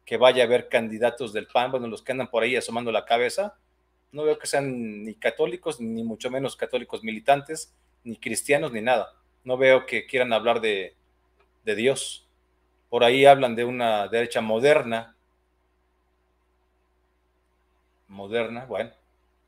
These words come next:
O sea, pues, ¿cuál era la derecha atrasada? ¿O cuál era la derecha cavernícola? O, no entiendo a qué se refieren.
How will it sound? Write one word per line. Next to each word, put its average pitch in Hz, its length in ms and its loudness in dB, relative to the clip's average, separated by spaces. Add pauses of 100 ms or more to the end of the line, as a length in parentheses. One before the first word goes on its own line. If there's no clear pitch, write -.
(300)
O 113 60 -18
sea, 135 160 -2
pues, - 140 -14
¿cuál 151 240 4
era 143 100 6
la 123 140 4
derecha 110 640 -2 (180)
atrasada? 117 800 0 (300)
¿O 117 120 -16
cuál 131 160 4
era 131 140 6
la 113 100 2
derecha 113 300 -6
cavernícola? 107 800 -4
O, 92 200 -18 (140)
no 113 140 -14
entiendo 117 320 -10
a - 40 -20
qué 110 80 -16
se 110 100 -10
refieren. 113 340 -10